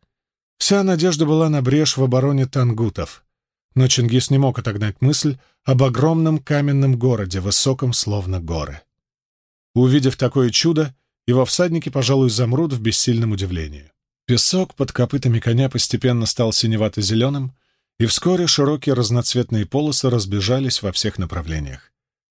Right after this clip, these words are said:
Во время привалов дети рисовали на песке и швыряли его в воздух.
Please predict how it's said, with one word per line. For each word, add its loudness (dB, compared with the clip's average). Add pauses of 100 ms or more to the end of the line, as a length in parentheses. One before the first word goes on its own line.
(340)
Во 0
время 2
привалов 0
дети 0
рисовали 0
на -2
песке -2 (280)
и 2
швыряли 0
его 0
в -8
воздух. -6